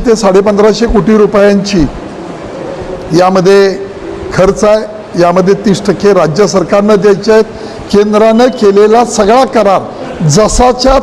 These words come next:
तसा राज्याला दिला आहे. केंद्राची हमी आहे,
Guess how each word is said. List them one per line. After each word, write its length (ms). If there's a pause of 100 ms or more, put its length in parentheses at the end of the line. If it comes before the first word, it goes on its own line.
(100)
तसा 300 (500)
राज्याला 540
दिला 260
आहे. 140 (1000)
केंद्राची 680
हमी 320
आहे, 140